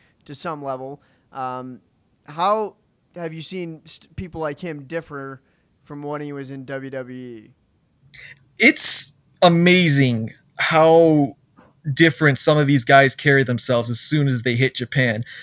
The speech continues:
Speaker 2: Um, one, for example, and I just watched a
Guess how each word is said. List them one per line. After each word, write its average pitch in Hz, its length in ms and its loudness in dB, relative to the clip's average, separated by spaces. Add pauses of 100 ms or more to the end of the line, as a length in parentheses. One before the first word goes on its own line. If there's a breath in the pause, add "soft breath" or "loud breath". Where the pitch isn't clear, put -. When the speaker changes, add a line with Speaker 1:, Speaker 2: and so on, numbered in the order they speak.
(160 loud breath)
Speaker 2:
Um, 117 380 2
one, 165 220 8
for 156 140 4
example, 135 340 4
and 131 80 4
I 123 80 4
just 139 220 0
watched 139 320 4
a 120 280 4